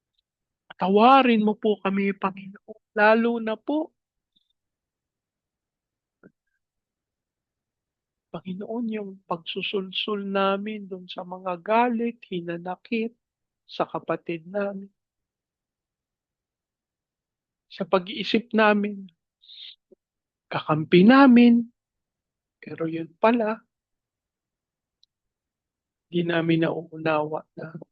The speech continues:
kumakampi na kami sa kaaway. Lord, ang aming panalangin,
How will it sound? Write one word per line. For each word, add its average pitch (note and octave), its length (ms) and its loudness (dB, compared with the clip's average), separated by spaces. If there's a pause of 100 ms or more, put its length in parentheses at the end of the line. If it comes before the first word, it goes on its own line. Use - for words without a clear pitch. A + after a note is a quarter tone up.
(500)
kumakampi D#3 880 -2
na C#3 80 -12
kami C3+ 240 -12
sa - 160 -16
kaaway. - 640 -16 (1120)
Lord, B3+ 160 2
ang A#3 160 -6
aming G3+ 640 0
panalangin, D#3 720 -2